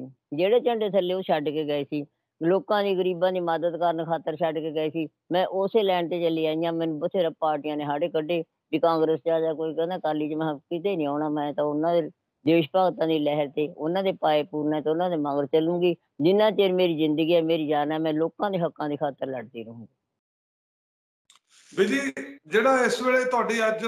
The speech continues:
Speaker 2: ਮੀਟਿੰਗ ਹੋਈ ਆ, ਜਿਹੜਾ ਤੁਸੀਂ ਅੱਜ ਮਤਾ ਪਾਇਆ ਹੈਗਾ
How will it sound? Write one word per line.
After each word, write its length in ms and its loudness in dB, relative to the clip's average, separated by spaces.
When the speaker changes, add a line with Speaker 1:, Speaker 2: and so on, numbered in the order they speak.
Speaker 2:
ਮੀਟਿੰਗ 360 -4
ਹੋਈ 220 2
ਆ, 120 4
ਜਿਹੜਾ 220 0
ਤੁਸੀਂ 300 -6
ਅੱਜ 220 -2
ਮਤਾ 360 2
ਪਾਇਆ 260 2
ਹੈਗਾ 240 0